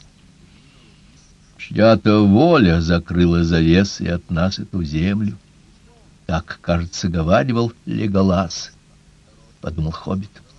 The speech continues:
В самом сторожевом лесу в первый момент ему не показалось ни страшно, ни неуютно. Напротив,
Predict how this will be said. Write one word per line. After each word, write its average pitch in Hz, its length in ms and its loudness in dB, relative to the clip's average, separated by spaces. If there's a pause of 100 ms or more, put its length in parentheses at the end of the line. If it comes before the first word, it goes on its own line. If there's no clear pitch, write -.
(1900)
В - 60 -14
самом 135 520 4
сторожевом 95 640 2
лесу 82 720 -2
в - 140 -20
первый 160 400 0
момент 76 560 -4
ему 123 220 -4
не 233 120 -2
показалось 82 680 -6
ни 180 140 2
страшно, 185 720 0 (480)
ни - 80 -2
неуютно. 82 760 -2 (480)
Напротив, 196 680 -2